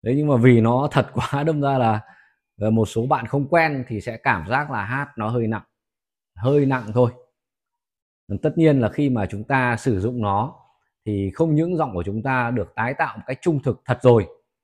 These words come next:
nhưng nó cũng là cái cơ hội để mà chúng ta luyện tập cái giọng của mình để ngày càng hát hay hơn. Như vậy chiếc mic này chỉ dành cho những bạn nào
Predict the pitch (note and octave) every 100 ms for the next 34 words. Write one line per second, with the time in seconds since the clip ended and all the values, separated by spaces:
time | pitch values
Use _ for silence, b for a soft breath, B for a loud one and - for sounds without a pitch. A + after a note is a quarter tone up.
0 | _ _ C3 D3+ C3+ B2+ D3+ F#3 E3+ F#2+
1 | A2+ - F#3 F3 F#3 C#3 - _ _ _
2 | _ C#3+ G#2+ F#2 G2 F#2 G#2 B2 C3+ B2+
3 | D3+ E3+ C#3 D3 A2 - D3+ D3+ D3+ A2
4 | G2 G#2 A2 F2 - _ _ _ - A#2
5 | G2 E2+ G2+ C3+ B2 C#3 C3+ A#2 C#3 F3+
6 | E3 D3+ D3 C#3 - _ _ _ _ _
7 | _ _ _ _ _ _ _ _ _ D#3
8 | F#3 F3 A2+ F3 E3+ F3+ E3 B2+ G#2+ B2+
9 | F#2+ A2 G#2 A2 B2 A2+ A2 B2+ A2 G#2+
10 | G2 F2+